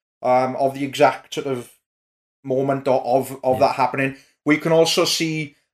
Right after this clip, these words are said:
Speaker 1: um, the time traveling hipster, um, in the background of those photos too. So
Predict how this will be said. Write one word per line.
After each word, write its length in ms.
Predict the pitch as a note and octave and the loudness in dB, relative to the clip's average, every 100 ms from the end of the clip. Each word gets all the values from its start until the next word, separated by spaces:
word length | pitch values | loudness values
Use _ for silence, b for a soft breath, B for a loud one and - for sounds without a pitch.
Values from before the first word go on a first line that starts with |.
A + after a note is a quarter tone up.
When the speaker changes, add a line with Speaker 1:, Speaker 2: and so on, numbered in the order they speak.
| _ | _
Speaker 1:
um, 480 | C3+ C3+ C3+ C3+ C3+ C3 | 6 8 8 4 -2 -2
the 180 | D3 | -2
time 260 | C#3 D#3+ D#3 | 0 -2 2
traveling 300 | D#3 D3 C#3+ | 6 6 6
hipster, 560 | C#3+ D3+ - D3 A#2+ - | -4 -6 4 4 4 0
um, 240 | B2+ B2 C#3 | 2 2 2
in 100 | C#3 | -2
the 80 | C3+ | 4
background 400 | C3+ C3 C#3 C3 | 4 4 0 0
of 80 | |
those 200 | C3 C3+ | 0 0
photos 500 | - B2 A#2 A#2+ A#2 | 0 0 0 -2 -6
too. 180 | - C#3 | -8 -8
So 300 | A#2 C#3 B2+ | -2 0 0